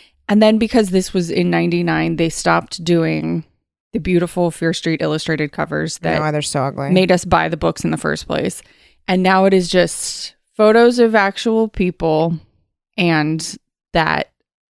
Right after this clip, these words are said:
Speaker 2: That
Speaker 1: typewriter
Speaker 2: font.
Speaker 1: font.
Speaker 2: That typewriter font.
Speaker 1: Not hacker font, but
Speaker 2: No.
Speaker 1: typewriter font that was so
Speaker 2: Typewriter font.
Speaker 1: popular at the time. And <laughs> the, the thing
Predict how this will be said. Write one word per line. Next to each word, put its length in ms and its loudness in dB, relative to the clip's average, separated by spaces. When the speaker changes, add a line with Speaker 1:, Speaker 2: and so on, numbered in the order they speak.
Speaker 2:
That 200 4
Speaker 1:
typewriter 160 4
Speaker 2:
font. 300 6
Speaker 1:
font. 160 -10
Speaker 2:
That 200 2
typewriter 520 4
font. 440 0
Speaker 1:
Not 300 4
hacker 400 0
font, 460 0
but 200 0
Speaker 2:
No. 80 4
Speaker 1:
typewriter 420 2
font 460 -4
that 120 0
was 120 2
so 80 0
Speaker 2:
Typewriter 120 2
font. 240 -4
Speaker 1:
popular 280 -8
at 160 -12
the 80 -4
time. 380 -4
And 400 -2
<laughs> 60 -20
the, 260 2
the 140 2
thing 520 2